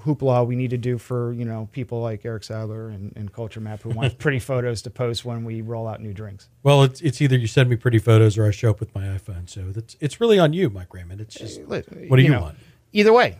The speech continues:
Speaker 1: I mean, I, I'm pretty sure I've never asked you not to come by and hang out and have a drink.
Speaker 2: That's undeniably true. Do you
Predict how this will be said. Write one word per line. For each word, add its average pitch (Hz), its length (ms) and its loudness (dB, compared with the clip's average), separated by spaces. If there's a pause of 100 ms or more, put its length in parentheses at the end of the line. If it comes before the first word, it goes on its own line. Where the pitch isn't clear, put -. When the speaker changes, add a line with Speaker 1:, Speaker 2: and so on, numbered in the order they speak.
Speaker 1:
I 139 100 -6
mean, 156 400 -4
I, 160 200 -12 (220)
I'm 156 220 -6
pretty 220 260 -4
sure 208 240 4
I've 160 120 6
never 160 220 4
asked 151 260 2
you 147 80 -4
not 139 420 -4
to 127 100 -2
come 127 240 -4
by 123 260 2
and 113 140 -4
hang 117 180 -8
out 113 140 -6
and 107 80 -8
have 110 140 -8
a 104 40 -10
drink. 104 240 -10 (140)
Speaker 2:
That's 135 420 2
undeniably 131 560 6
true. 110 460 4 (640)
Do 165 120 0
you - 140 -10